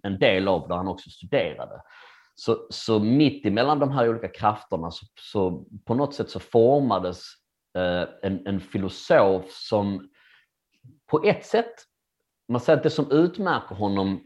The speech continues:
framför allt, skulle jag säga, är en, en kompromisslöshet. Det vill säga att han tar, han tar utmaningen från Descartes, som säger att okej, världen är begriplig, det går att begripa världen,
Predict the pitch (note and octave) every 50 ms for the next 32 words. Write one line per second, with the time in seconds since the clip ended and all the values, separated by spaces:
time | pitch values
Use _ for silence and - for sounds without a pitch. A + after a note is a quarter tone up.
0 | - - - - G#2+ F#2+ - A2 - - D4+ G3 A#2 G#2 - - D#3 D#3+ C3+ -
1 | - C3 B2+ B2 - - - B2+ C3+ B2 - G#2 G#2+ G#2 G2+ F#2 G2+ - - G#2+
2 | G#2 G#2 G2 - - - A#2 G#2+ - - - A2 G2+ F2+ F#2 B2 G3 - - -
3 | - E2 D2 C#2+ - - - - - - - - _ - G#2 G#2+ A#2 - C3+ C3
4 | B2+ - C#3 C3+ C3 - - - G3 F3+ C#3 A#2 A2+ B2 - - - _ _ _
5 | _ _ _ _ _ _ _ _ - - - C3+ - - A3 F#3 - - A#2 B2
6 | C#3 D#3 F#3+ G#3 - - D#3+ C#3 B2 A2+ G#2+ G2+ G#2 G#2 G#2 G#2 G#2 G#2 - -
7 | C3+ G#2+ F2+ - F#2 - - - - F#2+ D2 A1 - - _ _ - F#2 - -
8 | F#2+ E2+ - D3+ - - - G#2+ F#2+ G#2 C#3 D3 C3+ A2+ G#2 G#2 G#2 G#2 G2+ F2
9 | D2+ F#2 G2+ - F3 D#3+ G#2 F2+ - - F#2 E2+ G2+ G#2 A#2+ A2+ G#2 G#2 F#2+ -
10 | G#2 A#2 C3 A#2 G#2 - G2 F#2 G2 G#2 F#2+ E2+ D#2 D#2+ D#2+ D#2